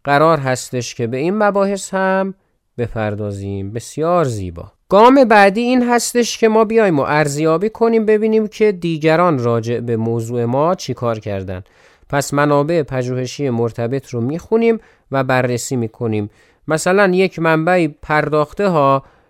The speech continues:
ولی به رابطه با شاه خوب اشاره نکرده. مثاله. الکی همینطوری می‌زنیم، کنتور نمی‌ندازه که. یا مثلاً یک منبع دیگه به جنگ‌های ایران و روسیه خوب اشاره کرده،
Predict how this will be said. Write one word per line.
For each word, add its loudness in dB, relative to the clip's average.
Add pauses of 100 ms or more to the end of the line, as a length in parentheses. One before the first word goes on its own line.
(120)
ولی 0 (460)
به 4
رابطه 0
با 0
شاه 0
خوب -4
اشاره 0
نکرده. -2
مثاله. -4 (380)
الکی -6
همینطوری -4
می‌زنیم، -6
کنتور -8
نمی‌ندازه -6
که. -20
یا 4
مثلاً 2 (320)
یک -6
منبع 0
دیگه 0
به -2
جنگ‌های 2
ایران 0
و 0
روسیه -4
خوب -4
اشاره 0
کرده، -4